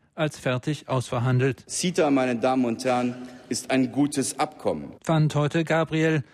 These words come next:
Speaker 1: Doch auch hier will er in Sachen Sondergerichte noch einmal nachverhandeln. Die amtierende E-U-Kommission will übrigens davon nichts wissen.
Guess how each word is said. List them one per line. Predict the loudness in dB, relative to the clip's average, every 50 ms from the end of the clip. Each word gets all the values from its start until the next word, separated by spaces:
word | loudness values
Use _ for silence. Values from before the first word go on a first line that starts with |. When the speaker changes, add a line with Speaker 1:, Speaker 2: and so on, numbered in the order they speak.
| -20 -20 _ -8
Speaker 1:
Doch | -8 -4
auch | -2 -2 0
hier | 2 2 2 2
will | 2 2 2
er | 2 2
in | 2 2
Sachen | 2 0 0 0 0 0
Sondergerichte | 2 2 2 2 0 0 -2 -2 -2 -2 -4 -2 0 0
noch | 2 2 0 0
einmal | -2 -4 -2 0 0 0 0 0 -2
nachverhandeln. | -2 -2 -2 -2 -2 -4 -4 -2 0 0 2 2 2 2 2 0 _ -10 -20 -20 -20 -20 _ -8 -4
Die | -4 -2 -2 -2
amtierende | 0 -2 -2 0 0 0 2 4 2 2 2 2 0
E-U-Kommission | 0 -2 -2 -2 -4 0 0 0 2 2 0 0 2 2 4 4 4 2 2
will | 2 0 0
übrigens | 0 -2 -2 -2 -2 -2 -2 -2 -2
davon | 0 0 0 0 2 0 0 2 0 0 0
nichts | -2 -2 -2 -2 -4 -4
wissen. | -2 -2 0 2 0 0 0